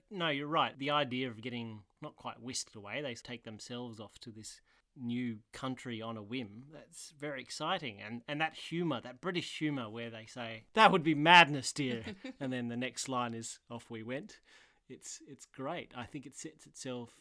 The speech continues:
Speaker 1: up very well.
Speaker 2: For a telly movie.
Speaker 1: <laughs> Yeah, oh, no.
Speaker 2: Spoiler!
Speaker 1: No. Oh, no. <laughs>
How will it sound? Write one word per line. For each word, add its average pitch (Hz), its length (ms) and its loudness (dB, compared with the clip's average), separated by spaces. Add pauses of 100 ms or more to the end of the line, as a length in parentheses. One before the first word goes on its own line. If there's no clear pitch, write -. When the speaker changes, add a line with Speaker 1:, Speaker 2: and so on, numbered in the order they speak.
Speaker 1:
up 131 240 -4
very 120 260 -4
well. 113 240 -8
Speaker 2:
For 202 60 2
a 180 60 0
telly 285 360 2
movie. 147 540 2
Speaker 1:
<laughs> - 40 -20 (600)
Yeah, - 380 -2
oh, 139 60 2
no. 131 100 2
Speaker 2:
Spoiler! 381 800 10
Speaker 1:
No. 285 160 0 (480)
Oh, 147 340 4
no. 139 380 2 (400)
<laughs> - 80 -2